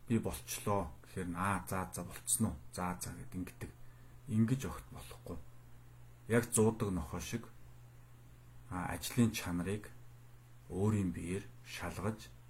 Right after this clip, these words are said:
дутагдaltaй, доголдолтой ажил байвал заавал давтан хийлгэж, чанарыг заавал тэр тогтоосон стандарт хүргүүлэх ёстой. Ингээд сургачих юм бол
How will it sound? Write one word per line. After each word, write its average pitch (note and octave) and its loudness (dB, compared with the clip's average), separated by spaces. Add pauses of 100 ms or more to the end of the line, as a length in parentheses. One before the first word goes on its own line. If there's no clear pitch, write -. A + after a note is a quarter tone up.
(600)
дутагдaltaй, A2 0
доголдолтой F#2 -2
ажил - -6
байвал F2+ 0 (680)
заавал A2 4
давтан - -2
хийлгэж, A2 -4 (720)
чанарыг G#2+ 4 (120)
заавал F#2 2
тэр - -4
тогтоосон - 0
стандарт F#2 0 (100)
хүргүүлэх G#2+ 2
ёстой. - -6 (1120)
Ингээд C3+ 10 (640)
сургачих - 0
юм G2+ 8
бол A2 4